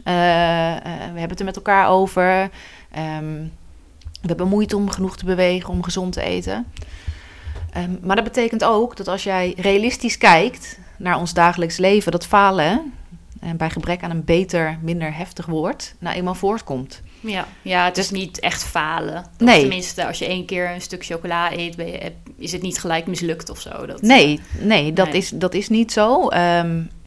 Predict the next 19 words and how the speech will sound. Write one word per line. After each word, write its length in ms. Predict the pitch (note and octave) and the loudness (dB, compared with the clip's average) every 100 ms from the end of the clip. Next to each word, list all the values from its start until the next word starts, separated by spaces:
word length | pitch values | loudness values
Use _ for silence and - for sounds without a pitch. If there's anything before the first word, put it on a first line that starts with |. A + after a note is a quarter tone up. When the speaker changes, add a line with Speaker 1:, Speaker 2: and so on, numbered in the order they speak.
| F#3+ | -6
Speaker 1:
als 140 | F3+ F3+ | -4 0
jij, 420 | F3+ E3 D#3 D3+ | 0 2 0 0
eh, 60 | - | -2
inderdaad 360 | E3+ F3 F3 | 0 2 2
aan 60 | E3+ | -2
het 100 | E3 | 2
eind 240 | F3+ F3+ | 4 4
van 120 | F3 | -2
het 80 | E3+ | -2
jaar, 360 | E3+ D#3+ D#3 D#3+ - - - - | 4 6 4 -2 -14 -18 -20 -10
eh, 120 | D#3+ | -6
drie 220 | D#3 G3 | -2 -2
kilo, 420 | G3+ F3+ D#3+ D#3 D3+ | -2 -2 0 2 2
eh, 120 | D3 | 2
lichter 300 | G#3 - F#3+ | 0 0 0
wil 120 | G3 | 0
zijn 440 | F#3 E3+ G#3+ A3+ - | 2 2 2 -2 -4
en, 360 | D#3+ D#3 D#3 | -4 -2 -6
ehm, 360 | - D#3 D#3 | -6 -6 -4